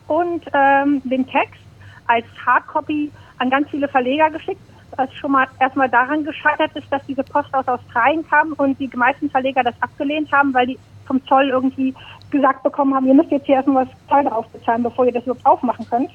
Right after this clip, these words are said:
Daraufhin musste ich dann den nächsten Versuch starten. Da habe ich dann die kompletten Bücher, äh, bei meiner Mutter gelassen, als ich bei, in Deutschland mal wieder war. Und die hat sie dann verschickt an die Verleger. Da kamen sie dann zumindest erstmal an. Ähm,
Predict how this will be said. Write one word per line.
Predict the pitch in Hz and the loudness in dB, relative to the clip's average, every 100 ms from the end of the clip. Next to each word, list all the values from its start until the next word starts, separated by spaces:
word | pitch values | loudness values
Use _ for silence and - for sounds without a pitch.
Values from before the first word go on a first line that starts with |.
| - - - - - - | -14 -20 -20 -20 -20 -2
Daraufhin | 294 349 349 330 | 2 2 2 -2
musste | 339 370 | -2 -2
ich | |
dann | 330 302 | 2 4
den | 247 | 4
nächsten | 285 370 - 311 | 0 -2 -2 -2
Versuch | 311 330 | -2 -4
starten. | - 320 311 320 269 | -4 -2 -2 -4 -4
Da | 254 262 | -2 0
habe | 277 277 | -2 -4
ich | |
dann | - 277 285 - - _ - | -6 -4 -4 -10 -20 _ -8
die | |
kompletten | 254 269 311 285 285 | -2 0 2 2 2
Bücher, | 277 269 277 269 - - | 0 2 2 2 -4 -6
äh, | - 254 262 254 - - - 254 - | 2 4 4 -2 -18 -20 -14 -6 0
bei | 240 | 2
meiner | 254 | 4
Mutter | 262 320 302 | 4 4 2
gelassen, | 277 262 269 277 | 2 2 2 0
als | 247 | -2
ich | - | -2
bei, | 254 240 - - - - | 0 0 -4 -20 -20 -8
in | 254 | -2
Deutschland | 247 277 285 262 | 2 2 2 -2
mal | 262 | 0
wieder | 254 254 | 2 4
war. | 247 240 | 4 2
Und | 247 | 2
die | 285 | 2
hat | 277 254 | 2 0
sie | 262 | 0
dann | 226 226 233 - - - | 0 0 -2 -10 -18 -6
verschickt | 269 254 285 - | -2 0 -2 0
an | 294 | 2
die | 285 | 4
Verleger. | 285 294 285 | 2 2 2
Da | 247 | 2
kamen | - 262 269 | 2 2 2
sie | |
dann | 262 254 | 0 0
zumindest | 254 240 254 - | 0 2 0 0
erstmal | 233 254 247 | -2 0 2
an. | 214 220 196 - - - - - - - - | 2 0 -2 -16 -20 -20 -20 -20 -20 -10 0
Ähm, | 262 254 254 254 | 2 4 4 4